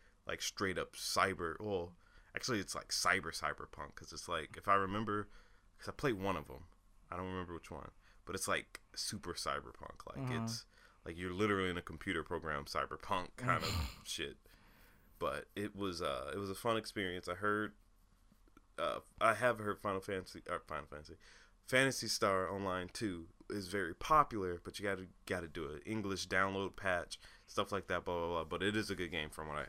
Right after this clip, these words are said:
Speaker 1: from what I understand, after doing a little bit more research.
Speaker 2: Mm.
Speaker 1: So, uh, I will be, I will be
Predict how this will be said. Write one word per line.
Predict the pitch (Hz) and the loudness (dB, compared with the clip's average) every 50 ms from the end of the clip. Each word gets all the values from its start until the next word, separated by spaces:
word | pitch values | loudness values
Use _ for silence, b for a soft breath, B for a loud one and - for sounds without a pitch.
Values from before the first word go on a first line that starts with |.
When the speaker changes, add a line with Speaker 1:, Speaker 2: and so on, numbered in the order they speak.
| - - - | -8 -12 -6
Speaker 1:
from | - 98 90 85 | -4 -4 -2 -2
what | 85 85 | 0 0
I | 85 80 | 0 -2
understand, | 73 71 - - - 73 69 80 92 B B B B B - | -2 -6 -8 -8 -8 -8 -8 -10 -10 B B B B B -10
after | - 82 78 | -10 -8 -6
doing | 85 85 78 | -4 -4 -4
a | 78 | -4
little | 80 82 80 | -4 -4 -6
bit | 78 71 | -6 -8
more | 80 87 78 78 | -6 -6 -6 -6
research. | 80 76 78 - - - - - - - - - - | -6 -8 -8 -8 -10 -10 -12 -14 -18 -20 -16 -12 -10
Speaker 2:
Mm. | 113 120 143 151 131 98 67 71 107 - | -8 -6 -4 -4 -4 -6 -6 -10 -10 -8
Speaker 1:
So, | - 90 78 62 - - - - | -6 -6 -6 -6 -6 -10 -8 -8
uh, | 69 73 76 69 67 - - | -6 -4 -4 -4 -4 2 2
I | 101 | 4
will | 104 110 113 | 4 4 2
be, | 101 120 110 - - - 101 | 0 0 -2 -2 -4 -2 2
I | 107 107 | 2 2
will | 107 107 113 117 | 2 2 -2 -2
be | 107 117 - | -4 -4 -6